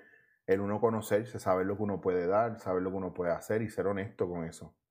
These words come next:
Y ya vas ma-, más allá. Yo creo que eso también es parte importante a la hora de tú venderte como producto o como actor o como trabajador dentro de, de una industria y, e ir, en el caso, por ejemplo,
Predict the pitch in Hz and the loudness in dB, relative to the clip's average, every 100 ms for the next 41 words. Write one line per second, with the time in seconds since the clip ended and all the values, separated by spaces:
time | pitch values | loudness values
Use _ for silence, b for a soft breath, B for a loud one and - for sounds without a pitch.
0 | _ _ _ _ _ _ _ 92 98 107 | _ _ _ _ _ _ _ 2 4 4
1 | 98 85 - 95 92 85 92 110 95 90 | 2 -4 -2 0 0 2 2 0 -2 -2
2 | 90 104 107 98 107 107 101 101 - 98 | 0 2 0 -2 -2 -2 0 -4 0 -2
3 | 95 107 104 98 95 90 90 92 92 80 | 0 0 2 2 2 2 -2 -2 -2 0
4 | 98 117 104 82 87 95 92 98 98 92 | -2 0 2 2 2 2 0 0 0 0
5 | 92 98 101 98 98 92 110 - 98 80 | 0 -2 -2 -2 2 2 2 -2 0 2
6 | 107 120 110 92 - - 107 113 - _ | 2 0 0 0 -2 0 0 0 -6 _
7 | _ _ _ 95 - 107 101 95 92 95 | _ _ _ -6 -2 -2 2 4 4 4
8 | 101 123 104 92 92 107 98 90 85 - | 4 2 0 -4 0 2 4 2 0 -6
9 | 90 95 101 113 147 131 107 98 98 98 | -4 -2 -2 -2 0 2 2 2 0 0
10 | 98 90 92 104 113 98 - 80 90 85 | 0 0 2 2 2 -2 -12 -12 -12 -8
11 | 87 - 107 107 113 110 117 110 107 | -8 -6 -2 0 0 0 2 2 0